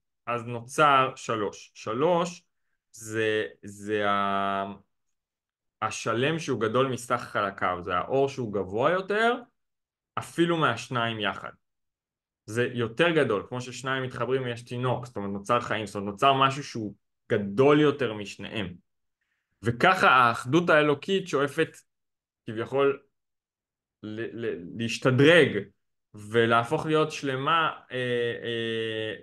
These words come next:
היא כבר הייתה מושלמת, אבל עכשיו זה שלמות אחרת, שלמות שמגיעה מתוך התגלות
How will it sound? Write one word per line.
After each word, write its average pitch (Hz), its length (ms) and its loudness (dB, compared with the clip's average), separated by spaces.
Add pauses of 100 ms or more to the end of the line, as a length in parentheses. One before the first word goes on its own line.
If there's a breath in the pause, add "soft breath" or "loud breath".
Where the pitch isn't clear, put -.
(140)
היא 107 140 -14
כבר 113 160 2
הייתה 113 240 4
מושלמת, 139 640 2
אבל 101 340 -2 (340)
עכשיו 135 360 -2
זה 127 100 -4
שלמות 127 440 -4
אחרת, 120 400 0
שלמות 120 340 -4
שמגיעה 117 400 -2
מתוך 117 260 -6
התגלות 113 600 2